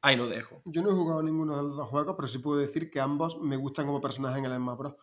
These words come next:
Speaker 1: Sí, <laughs> héroe y Joker. Joker un poco meh, ¿no? En el
Speaker 2: No,
Speaker 1: Smash.
Speaker 2: la, tío, lo que dices de la música me encanta, eh, cuando gana el combate, la música que se oye y demás, la verdad es que
Speaker 1: Sí, sí, sí, no,
Speaker 2: la
Speaker 1: eh.
Speaker 2: música es una
Speaker 1: Eh,
Speaker 2: pasada.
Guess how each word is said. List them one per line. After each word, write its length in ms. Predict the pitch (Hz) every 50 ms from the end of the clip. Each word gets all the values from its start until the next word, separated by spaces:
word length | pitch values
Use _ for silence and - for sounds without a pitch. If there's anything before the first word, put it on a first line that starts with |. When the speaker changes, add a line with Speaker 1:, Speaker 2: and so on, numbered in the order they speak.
| - _ -
Speaker 1:
Sí, 120 | - 185
<laughs> 400 | 175 175 208 196 180 175 185 -
héroe 460 | 135 147 170 170 180 185 185 185 180
y 200 | 160 156 151 143
Joker. 300 | 143 151 151 139 143 139 - - - _ _ _ _ _ _ _ _ -
Joker 200 | - 202 269 262
un 60 | -
poco 440 | 170 170 165 180 190 175 139 127 123
meh, 180 | 117 127 123 113 -
¿no? 140 | - 127 160 -
En 140 | 127 -
el 40 | 214
Speaker 2:
No, 180 | 190 214 254 262
Speaker 1:
Smash. 160 | 226 170 135
Speaker 2:
la, 320 | 135 147 143 123 - - - - - - 147 143 143
tío, 160 | - 170 156
lo 100 | 131 127
que 80 | 127 135
dices 260 | 127 143 143 196 190
de 80 | 175 165
la 100 | 147 139
música 360 | 147 156 151 - 190 - 208
me 100 | 185 151
encanta, 460 | 131 123 120 143 143 160 165 190 185
eh, 100 | 165 139
cuando 260 | - 131 123 120 120
gana 180 | 120 127 139 147
el 100 | 151 147
combate, 540 | 151 147 147 147 147 147 147 - 151 147 143
la 80 | 143
música 280 | 139 151 147 139 - - -
que 80 | 147
se 160 | 127 123 123 131
oye 200 | 139 143 139 143
y 40 | 143
demás, 300 | 143 139 135 143 165 175
la 80 | 151
verdad 220 | 127 - 123 127 123
es 40 | -
que 120 | - 170
Speaker 1:
Sí, 80 | 165 -
sí, 160 | 117 107 -
sí, 60 | 113
no, 120 | 107 107
Speaker 2:
la 120 | 107 107 107
Speaker 1:
eh. 20 |
Speaker 2:
música 260 | 104 - 143 - 147
es 60 | 151 160
una 120 | - 117
Speaker 1:
Eh, 60 | 113
Speaker 2:
pasada. 460 | 113 113 113 113 113 113 110 107 110